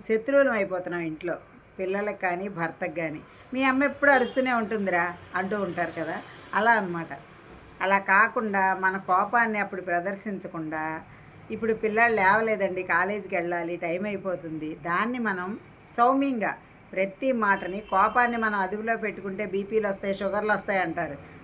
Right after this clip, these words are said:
దాన్ని మనం ప్రదర్శించొద్దండి. అవేమీ రావు. ఎందుకు అంటే నేను విషయం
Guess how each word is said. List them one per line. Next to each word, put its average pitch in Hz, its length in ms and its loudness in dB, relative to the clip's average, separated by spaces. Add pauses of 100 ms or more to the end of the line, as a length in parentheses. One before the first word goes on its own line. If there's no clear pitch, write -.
(140)
దాన్ని 233 300 6
మనం 247 260 0
ప్రదర్శించొద్దండి. 208 1040 -2 (680)
అవేమీ 240 460 4
రావు. 202 440 2
ఎందుకు 220 420 0
అంటే 220 320 0
నేను 202 260 -4
విషయం 208 320 -4